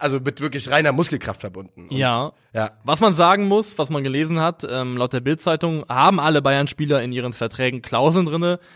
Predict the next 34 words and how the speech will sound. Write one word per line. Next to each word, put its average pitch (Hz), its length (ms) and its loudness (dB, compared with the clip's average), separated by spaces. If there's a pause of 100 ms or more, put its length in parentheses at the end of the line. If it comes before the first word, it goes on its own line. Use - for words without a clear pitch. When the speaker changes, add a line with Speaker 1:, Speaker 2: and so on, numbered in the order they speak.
(260)
Speaker 2:
die 135 100 -6
das 131 300 -2
Ausüben 139 560 0
gefährlicher 175 600 2
Sportarten 131 840 -2
explizit 147 720 -6
verbieten, 175 720 0 (160)
aber 220 540 4 (260)
Skitouren 180 800 -2
fährt 151 320 -2
wohl, 139 300 -4
fällt 147 200 -2
wohl 127 120 -2
nicht 143 200 -4
darunter. 131 400 0
Das 101 160 -4
heißt, 127 280 0 (220)
Manuel - 180 2
Speaker 1:
Aber - 20 0
ich 135 160 2
Speaker 2:
Neuer 160 140 8
hat 160 120 0
sich 147 120 -2
Speaker 1:
ja. 156 40 0
Speaker 2:
nicht 165 180 0
vertragsbrüchig 139 800 0
verhalten 131 600 0 (240)
bei 113 100 4
dem, 120 300 2
was 113 100 2
er 110 80 -2
dort 104 180 -2
gemacht 101 320 -2
hat. - 200 -14